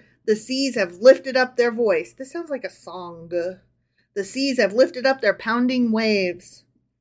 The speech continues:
Mightier than the thunder of the great waters. Mightier than the breakers of the sea. The Lord on high. What is he?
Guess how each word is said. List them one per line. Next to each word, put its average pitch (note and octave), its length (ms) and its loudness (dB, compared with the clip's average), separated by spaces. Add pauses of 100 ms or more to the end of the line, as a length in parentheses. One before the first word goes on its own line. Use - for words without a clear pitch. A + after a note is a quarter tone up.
(180)
Mightier A3 580 2
than F#3+ 160 0
the F3+ 100 -2
thunder A#3 420 0
of G3 100 0
the F#3+ 100 -4
great G#3 360 -4
waters. F3+ 600 -8 (100)
Mightier A#3 600 2
than F#3+ 140 0
the F3+ 60 -4
breakers B3 520 -2
of A3+ 140 -6
the A3+ 100 -8
sea. B3 640 -4 (400)
The F#3 80 -8
Lord G#3 460 0
on D#3+ 180 -12
high. A3 580 -6 (160)
What A3 160 -8
is B3+ 140 -10
he? D4 300 -12